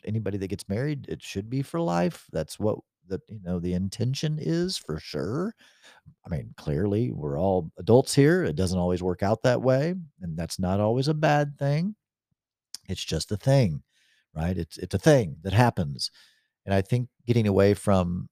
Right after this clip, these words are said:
you know, "This is good and this is bad" is just not a healthy way to look at life. Some things that one person might look at as, and as a bad thing, it wasn't a bad thing.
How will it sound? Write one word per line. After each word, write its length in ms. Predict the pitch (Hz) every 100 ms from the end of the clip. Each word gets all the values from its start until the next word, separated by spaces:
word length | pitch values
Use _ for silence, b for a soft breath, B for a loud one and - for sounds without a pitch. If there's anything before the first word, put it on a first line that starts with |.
| _
you 100 | 92
know, 80 | 76
"This 300 | 90 143 -
is 100 | 117
good 240 | - 117
and 140 | 95 87
this 160 | 120
is 100 | 110
bad" 500 | 90 110 104 76 69 -
is 280 | 110 95 90
just 380 | - 101 - 98
not 500 | 92 98 95 95 - _ _ -
a 180 | 92
healthy 520 | 82 - 98 92 98 92
way 340 | 87 85 82
to 100 | -
look 260 | 80 82 -
at 120 | -
life. 380 | 87 95 76 -
Some 320 | - 107 117 104
things 300 | 92 90 87
that 140 | 78 _ -
one 240 | 113 123
person 400 | 110 90 85 85
might 220 | 85 80 - _ _
look 220 | 95 95
at 200 | 92 87
as, 200 | 78 80 - _ _ -
and 160 | 151 - 190
as 140 | 180
a 60 | 165
bad 380 | 107 117 131 -
thing, 340 | 85 78 95 b b b b b
it 160 | 123 -
wasn't 320 | 123 123 117
a 60 | 85
bad 440 | 76 90 123 139
thing. 380 | 78 65 87